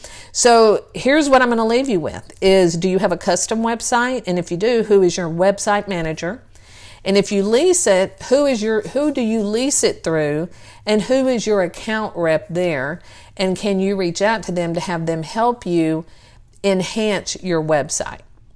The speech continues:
Okay? So I would love to know in the comments below if you have any suggestions, any tips, or recommend anybody,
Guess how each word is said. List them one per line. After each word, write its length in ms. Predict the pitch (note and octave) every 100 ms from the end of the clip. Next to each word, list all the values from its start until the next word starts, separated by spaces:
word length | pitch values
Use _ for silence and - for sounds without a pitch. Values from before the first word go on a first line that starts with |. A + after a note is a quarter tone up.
| -
Okay? 480 | E3+ D#3+ F3+ G3 F4 - - - - - - -
So 140 | A#3
I 80 | A#3
would 140 | A#3
love 200 | A#3+ C4
to 80 | D4
know 240 | D4 B3 A#3
in 80 |
the 60 | A3+
comments 480 | - A#3+ A#3+ B3 A#3+
below 520 | - A3+ G3 F#3+ G3
if 420 | G3 F#3 G3 -
you 480 | G3 G3+ G#3+ A3 A3+
have 400 | A3 A3+ G3+ F#3+ -
any 220 | C4 D#4
suggestions, 640 | - A3+ G3+ F#3+ G3+ G3
any 220 | G#3 A3 A3+
tips, 340 | G#3 F3+ -
or 100 | F#3
recommend 580 | F#3+ F#3+ F3+ F3+ A3 A3+
anybody, 680 | E3+ D3+ C#3+ D3 C#3+ E3+